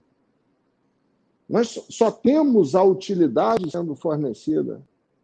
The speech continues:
E a dúvida é se haveria a incidência do I C M S ou do I S S, se isso seria mercadoria ou se seria serviço. Então, foi a primeira dúvida que me surgiu.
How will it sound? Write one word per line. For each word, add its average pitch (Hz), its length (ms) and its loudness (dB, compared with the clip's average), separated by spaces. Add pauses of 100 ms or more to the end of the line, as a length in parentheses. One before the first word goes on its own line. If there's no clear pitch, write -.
(200)
E 208 60 4
a 185 80 4
dúvida 240 680 0
é 151 340 2
se 185 520 -4 (480)
haveria 143 680 -2 (800)
a 135 120 -4
incidência 123 520 -8
do 117 140 -2
I 131 60 0
C 135 220 -2
M 123 120 -2
S 127 320 0
ou 196 80 4
do 165 80 4
I 135 80 8
S 131 320 -2
S, 147 240 -4
se 147 200 -2
isso - 140 -6
seria 139 300 4
mercadoria 139 720 2 (220)
ou 170 100 2
se 165 160 -4
seria 165 300 2
serviço. 143 580 0 (480)
Então, 147 140 -10
foi 208 100 6
a - 40 0
primeira 208 280 2
dúvida 185 400 0
que - 80 -12
me 175 100 -2
surgiu. 160 560 0